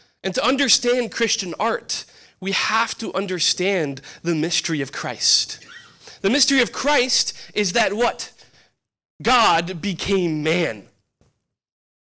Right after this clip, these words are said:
Which means that the spiritual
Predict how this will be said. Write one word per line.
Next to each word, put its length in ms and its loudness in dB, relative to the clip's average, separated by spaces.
Which 200 0
means 560 2
that 380 0
the 140 0
spiritual 1160 4